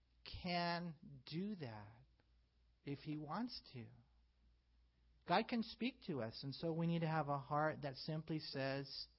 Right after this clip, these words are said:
"Speak, Lord." For your servant hears. You know, most of the translations say, "Speak, Lord, for your servant is listening." The word for servant in the Hebrew, it speaks of a slave. Remember we studied that on Sunday? Don't forget, we're slaves,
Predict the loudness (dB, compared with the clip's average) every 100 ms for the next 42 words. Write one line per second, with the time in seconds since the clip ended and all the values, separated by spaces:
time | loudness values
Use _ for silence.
0 | _ -20 -20 _ -18 -12 -4 -2 -2 -2
1 | -2 -2 -4 -10 -18 _ _ _ _ _
2 | -4 0 2 2 0 -2 0 -2 -4 -6
3 | -6 -6 -12 -18 -18 -20 -20 _ -20 _
4 | _ -20 _ _ 0 6 6 6 4 4
5 | 2 4 2 0 -2 0 -2 0 2 4
6 | 6 6 6 4 0 0 0 2 2 2
7 | 0 0 2 2 2 -2 -4 -4 -6 -10
8 | -20 -18 -4 2 4 4 2 -2 2 2
9 | 4 4 2 0 0 -2 0 2 2 0
10 | -4 -6 -4 -4 -4 -4 0 2 4 2
11 | 0 -2 0 2 2 2 2 4 4 2
12 | 0 0 2 4 4 2 -4 -16 -2 -2
13 | 0 -2 4 8 8 8 0 -12 -2 0
14 | 0 2 4 4 4 -2